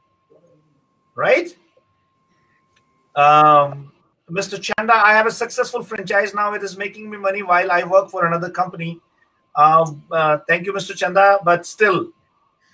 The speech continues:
you have to work to get the franchisee as well.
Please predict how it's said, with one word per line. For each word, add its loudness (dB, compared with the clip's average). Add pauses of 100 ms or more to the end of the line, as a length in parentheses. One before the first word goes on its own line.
(600)
you -10 (100)
have -4
to -12
work 0
to -14
get -2
the -4
franchisee -6
as -6
well. -2